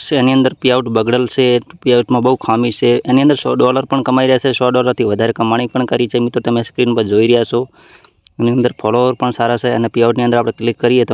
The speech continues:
મિત્રો તમે જોઈ રહ્યા છો કે આની અંદર એકાવન ડોલર છે અને બીજા મિત્રો પ્રોસેસની અંદર પચાસ ડોલર પડ્યા હતા. એમ, એમ કરીને સો ડોલર જેવી કમાણી આ ભાઈ કરી છે. પણ મિત્રો તમે આ જોઈ રહ્યા છો ને કે આની અંદર બહુ મોટી ભૂલ આવી છે. તમે કન્ટ્રી ઇન્ડિયા તો છે મિત્રો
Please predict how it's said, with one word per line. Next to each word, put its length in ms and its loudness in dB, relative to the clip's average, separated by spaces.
મિત્રો 220 -2
તમે 160 -2
જોઈ 220 2
રહ્યા 160 2
છો 100 0
કે 80 -4
આની 200 0
અંદર 160 -2
એકાવન 280 0
ડોલર 320 2
છે 160 -2
અને 160 0
બીજા 240 0
મિત્રો 260 -2
પ્રોસેસની 480 0
અંદર 200 2
પચાસ 220 -2
ડોલર 260 0
પડ્યા 180 -2
હતા. 160 -2
એમ, 80 -2
એમ 140 2
કરીને 220 0
સો 220 -4
ડોલર 260 0
જેવી 260 -2
કમાણી 360 -2
આ 80 -2
ભાઈ 280 0
કરી 260 -2
છે. 140 -4
પણ 160 0
મિત્રો 160 -2
તમે 200 0
આ 80 0
જોઈ 180 4
રહ્યા 140 0
છો 100 -2
ને 80 -4
કે 100 0
આની 160 -2
અંદર 120 -2
બહુ 120 0
મોટી 260 0
ભૂલ 200 -2
આવી 200 -2
છે. 140 -2
તમે 220 -2
કન્ટ્રી 500 -2
ઇન્ડિયા 320 0
તો 140 0
છે 180 0
મિત્રો 140 0